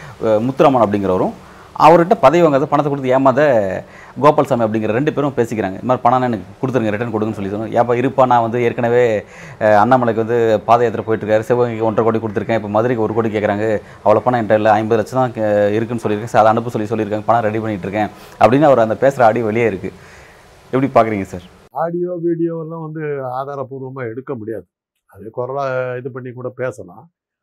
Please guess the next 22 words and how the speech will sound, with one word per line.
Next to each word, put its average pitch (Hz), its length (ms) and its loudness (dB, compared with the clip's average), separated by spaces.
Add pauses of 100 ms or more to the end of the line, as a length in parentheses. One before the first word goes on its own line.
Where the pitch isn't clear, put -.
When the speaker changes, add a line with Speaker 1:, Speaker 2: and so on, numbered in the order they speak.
(140)
Speaker 2:
ஆனா 208 200 -2
வந்திருக்குது, 190 460 -2 (840)
வந்திருக்குது. 185 540 -2 (320)
ஏன்னா 160 280 -2
யார் 123 240 2
இப்ப, 151 160 -2
இப்ப 117 160 -6
என் 160 200 -2
பேர்ல 185 40 2
வந்ததுன்னு 190 340 2
வச்சுக்கங்க, 165 520 -2
அது 135 120 -4
யாரு, 143 260 -2
யா-, 139 360 -6
யாரு 139 220 -4
அடையாளம் 139 340 -6
தெரியாத 127 260 -8
ஆளுன்னு 127 220 -12
சொல்லலாம். 107 420 -12 (480)
பொறுப்புல 202 240 4
இருக்கவங்க 160 540 0
பேசுறாங்க. 98 400 -10